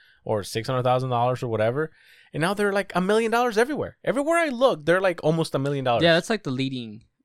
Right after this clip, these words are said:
Speaker 2: the standard now, dude. Like, if you look anywhere, any house, if you're looking for under a mil, good luck.
Speaker 1: I mean, you can find 'em,
Speaker 2: But they're
Speaker 1: but,
Speaker 2: shitty.
Speaker 1: but they're shacks. They're literally shacks.
Speaker 2: Yeah, they're like sheds.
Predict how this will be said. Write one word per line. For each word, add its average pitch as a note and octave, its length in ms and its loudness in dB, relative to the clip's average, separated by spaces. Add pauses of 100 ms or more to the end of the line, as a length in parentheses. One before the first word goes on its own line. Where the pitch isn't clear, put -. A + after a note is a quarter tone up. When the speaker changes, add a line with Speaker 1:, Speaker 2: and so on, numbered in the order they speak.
(120)
Speaker 2:
the B2 400 -10
standard C#3 460 -4
now, G#2 160 -10
dude. A#2 180 -12
Like, B2+ 160 -8
if C#3+ 160 -16
you D#3 220 -8
look A#2 120 -6
anywhere, C3+ 340 -4
any C3+ 240 -8
house, D#3 440 -6
if C3+ 140 -12
you're D#3+ 100 -6
looking G3 160 -10
for - 140 -10
under F3+ 240 -12
a - 20 -12
mil, F3+ 260 -14 (440)
good A2 100 -14
luck. F2 240 -14
Speaker 1:
I - 40 -14
mean, A3+ 120 -6
you B3 60 -8
can G3 120 -4
find D#3 360 -4
'em, E3+ 240 0 (200)
Speaker 2:
But C#3 120 -6
they're D#3+ 80 6
Speaker 1:
but, C3+ 60 0
Speaker 2:
shitty. C3+ 220 -4
Speaker 1:
but F3+ 200 2
they're D#3 140 4
shacks. - 600 -6 (100)
They're D3 200 2
literally C#3+ 420 2
shacks. A2 360 -4
Speaker 2:
Yeah, C#3+ 120 -2
they're E3+ 80 -2
like E3 160 -4
sheds. E3 500 -6